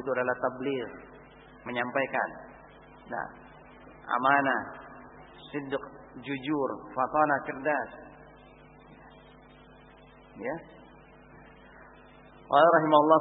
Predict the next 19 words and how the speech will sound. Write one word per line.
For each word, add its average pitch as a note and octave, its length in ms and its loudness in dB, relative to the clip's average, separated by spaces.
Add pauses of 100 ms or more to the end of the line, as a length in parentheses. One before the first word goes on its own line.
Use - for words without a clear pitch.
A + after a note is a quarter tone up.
fihi D3 240 0
masail. C#3 400 0 (1900)
Al-ula C3+ 460 2 (680)
isbatul C#3+ 560 0
asma. A#2 280 -4 (200)
Nah, G#2+ 160 -4 (160)
isbat C3+ 480 -4 (640)
al-asma. G2 540 -12 (1120)
Nah, G2+ 160 -20
di G#2 80 -20
dalam A#2 240 -4 (200)
hadis A#2+ 520 -6
disebutkan B2 460 -6 (500)
inna B2 280 -6
lillahi A#2+ 520 -4 (160)
tis'atan C#3 480 -6 (880)
wa A#2+ 140 -6 (160)
tis'ina C#3 640 -6 (220)
isman E3 300 -2